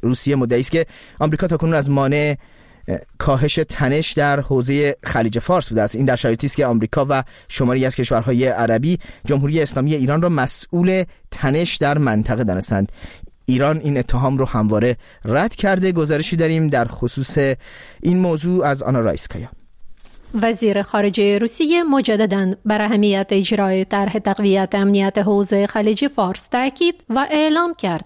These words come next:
Speaker 2: پس از تنش زدایی از روابط قطر با کشورهای عضو شورای همکاری خلیج فارس در روزهای اخیر، شرایط بررسی عمیق طرح روسیه فراهم شده. روسیه بیست سال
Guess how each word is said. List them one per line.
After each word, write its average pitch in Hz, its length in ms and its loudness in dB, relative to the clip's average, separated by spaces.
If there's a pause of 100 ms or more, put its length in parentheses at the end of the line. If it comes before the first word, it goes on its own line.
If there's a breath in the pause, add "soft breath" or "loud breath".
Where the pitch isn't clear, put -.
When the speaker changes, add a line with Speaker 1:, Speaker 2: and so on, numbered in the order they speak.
(100)
Speaker 2:
پس 311 200 0
از 359 200 0
تنش 196 320 2
زدایی 247 560 2
از 202 180 -2
روابط 190 440 0 (100)
قطر 302 360 0
با 196 140 -2
کشورهای 196 680 0
عضو 196 280 2
شورای 202 420 0
همکاری 196 520 2
خلیج 214 400 0
فارس 320 400 0
در 185 100 0
روزهای 196 520 0
اخیر، 359 340 2 (200)
شرایط 349 460 0
بررسی 330 580 0
عمیق 226 540 2
طرح 185 340 0
روسیه 311 480 2
فراهم 185 560 0
شده. 185 460 -2 (280 soft breath)
روسیه 247 500 2
بیست 240 280 -2
سال 339 160 0